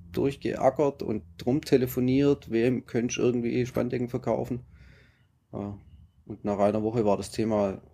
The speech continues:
im Prinzip so weit safe, dass wir über Weihnachten gekommen sind und den Jahreswechsel dann einigermaßen hinbekommen haben mit den Aufträgen und so. Und, äh, das hat mir so damals so ein bisschen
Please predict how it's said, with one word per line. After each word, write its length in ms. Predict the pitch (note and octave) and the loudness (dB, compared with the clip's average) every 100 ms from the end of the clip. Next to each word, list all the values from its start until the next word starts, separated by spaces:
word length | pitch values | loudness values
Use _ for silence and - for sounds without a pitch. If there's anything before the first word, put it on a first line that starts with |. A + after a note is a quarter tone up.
| _ _ | _ _
im 160 | - A2 | -10 -4
Prinzip 360 | A#2 - A#2+ | -4 -2 -4
so 180 | - A#2 | 2 6
weit 200 | A#2 G#2+ | 8 8
safe, 300 | - A2+ A#2+ | 8 8 6
dass 180 | A2 G#2+ | 4 0
wir 80 | G#2 | 0
über 200 | G#2 G#2 | 0 4
Weihnachten 420 | G#2+ C3 B2+ C3 | 4 4 2 0
gekommen 340 | A2+ B2 A#2+ A#2 | -2 2 2 4
sind 300 | A#2 A#2 G#2+ | 2 2 2
und 180 | G#2 G2+ | 0 0
den 100 | G2+ | 4
Jahreswechsel 640 | G#2 A#2+ A#2 A2+ - G#2 | 6 6 6 2 2 -2
dann 120 | G2+ | 4
einigermaßen 520 | A2 A2 G#2+ G#2 G#2 | 4 4 0 0 0
hinbekommen 480 | A2+ A#2+ A#2+ A2 G#2 | -2 -2 -2 -2 0
haben 160 | G#2 G2+ | 0 0
mit 140 | G2+ | 0
den 100 | G2 | 0
Aufträgen 540 | G#2 - A2+ G#2+ G#2 | -2 -2 4 4 4
und 80 | G2+ | -2
so. 280 | - G2+ - _ _ _ _ _ _ _ _ | 0 -2 -4 _ _ _ _ _ _ _ _
Und, 380 | - G#2 G2 - | -8 -8 -8 -2
äh, 240 | G2+ G2 G2 _ _ _ _ _ _ _ _ _ _ _ _ - | -2 -2 -8 _ _ _ _ _ _ _ _ _ _ _ _ -10
das 200 | G#2 - | -4 0
hat 160 | B2+ B2+ | 0 0
mir 120 | A#2+ | -2
so 140 | A2 | -2
damals 400 | G#2+ A2+ A#2+ A#2 | 0 0 2 -2
so 80 | G#2+ | -8
ein 60 | - | -6
bisschen 460 | D#3 - E3 E3+ | -2 0 -2 -4